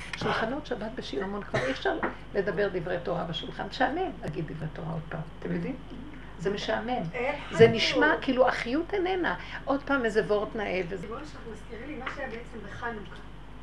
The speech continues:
Speaker 3: זאת אומרת, היה כל כך ברור, ה-, ה-, העניין הזה שמה פתאום שהגמוני, אני בתולה לפני שהתחתנת, ועד שלא באה אישה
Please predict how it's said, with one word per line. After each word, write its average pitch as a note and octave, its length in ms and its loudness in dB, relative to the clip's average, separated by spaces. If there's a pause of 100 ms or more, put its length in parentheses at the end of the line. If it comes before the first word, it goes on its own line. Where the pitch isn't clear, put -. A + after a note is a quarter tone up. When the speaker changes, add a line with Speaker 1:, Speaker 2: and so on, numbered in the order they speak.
(140)
Speaker 3:
זאת - 80 -12
אומרת, A3+ 200 -6
היה - 180 -6
כל E4 60 -10 (140)
כך - 40 -12 (120)
ברור, A3+ 480 -4 (560)
ה-, G#4+ 40 -8
ה-, G#3+ 540 -6
העניין A#3+ 280 -6
הזה A#3 220 -10
שמה B3+ 200 -6 (100)
פתאום E4 440 -2
שהגמוני, C4 600 -2 (220)
אני A#3+ 200 -6
בתולה A3 380 -6
לפני A3+ 260 -10
שהתחתנת, A3+ 680 -10 (640)
ועד F4+ 280 -6
שלא E4 440 -4
באה D#4 120 -2
אישה D#4 280 -4